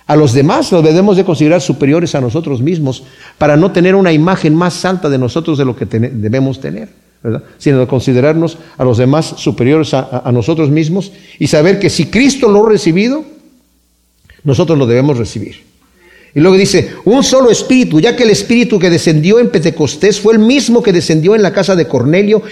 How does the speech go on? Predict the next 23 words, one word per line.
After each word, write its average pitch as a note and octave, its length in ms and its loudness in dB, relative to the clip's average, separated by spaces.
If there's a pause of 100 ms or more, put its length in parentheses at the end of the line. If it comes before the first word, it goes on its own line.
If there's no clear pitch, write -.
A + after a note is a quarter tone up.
(100)
y E3+ 120 0
que F3 140 0
continúa E3+ 760 2
en D#3 140 0
la D3 80 0
iglesia F#3 400 2
en F3+ 60 2
el C#3+ 100 0
transcurso E3+ 480 -2
de D3 80 0
los B2+ 160 -2
siglos F3+ 320 -2 (280)
para D3+ 220 2
lograr D#3+ 540 2
que F3 80 -2
se - 180 -2
cumplan G#3 400 0
los F3 160 -2
propósitos F3 580 -2
de C#3+ 80 -2
salvación C3+ 600 0 (320)
de C#3+ 160 2
Dios F3 460 2